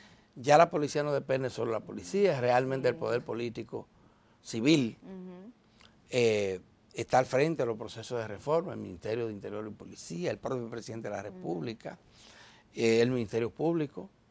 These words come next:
Speaker 1: el Ministerio Público, porque, óigame, lo que poca gente sabe,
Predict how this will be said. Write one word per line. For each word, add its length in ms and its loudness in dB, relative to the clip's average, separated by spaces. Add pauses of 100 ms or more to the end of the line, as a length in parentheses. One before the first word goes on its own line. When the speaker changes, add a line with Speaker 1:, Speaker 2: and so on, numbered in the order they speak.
(320)
Speaker 1:
el 60 -16
Ministerio 340 -4
Público, 320 -4
porque, 280 -8 (340)
óigame, 340 6
lo 120 0
que 100 -12
poca 320 -6
gente 220 -4
sabe, 420 2